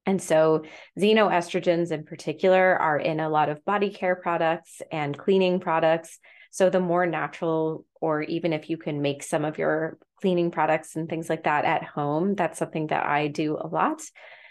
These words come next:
I just use white vinegar. Sometimes I use orange peels or lemon peels to scent it. Um, or you can also add essential oils. You can just clean with apple cider vinegar that's diluted with some filtered water.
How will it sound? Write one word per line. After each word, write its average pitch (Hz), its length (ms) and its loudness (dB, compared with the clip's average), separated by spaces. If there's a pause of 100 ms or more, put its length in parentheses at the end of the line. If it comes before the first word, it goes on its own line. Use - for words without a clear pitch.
(120)
I 175 60 0
just 180 220 -2
use 175 300 2
white 170 300 2
vinegar. 175 500 2
Sometimes 175 480 -8
I 160 60 0
use 156 420 -4 (100)
orange 170 380 0
peels 165 420 2
or 147 120 -2
lemon 170 320 -2
peels 165 540 0
to 165 100 -18
scent 160 400 -2
it. 214 240 2 (600)
Um, 160 280 0
or 170 120 2
you 160 140 0
can - 140 -12
also - 280 -6
add 151 280 0
essential - 400 -6
oils. 220 680 4
You 170 220 -6
can 156 260 -2
just 175 280 -2
clean 180 300 2
with 180 220 2
apple 180 220 -2
cider 170 320 0
vinegar 175 680 2 (100)
that's - 260 -4
diluted 160 600 -2
with 160 220 0
some 156 200 -6
filtered 151 400 -6
water. 185 580 2